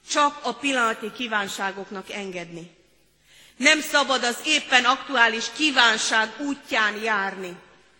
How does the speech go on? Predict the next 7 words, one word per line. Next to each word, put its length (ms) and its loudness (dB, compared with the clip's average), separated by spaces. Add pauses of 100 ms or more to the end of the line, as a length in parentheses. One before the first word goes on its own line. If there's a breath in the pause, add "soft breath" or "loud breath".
(180)
mert 220 2
akkor 240 -2
az 140 -2
ember 320 -2
nagyon 380 -4
könnyen 400 -4
eltéved. 680 -8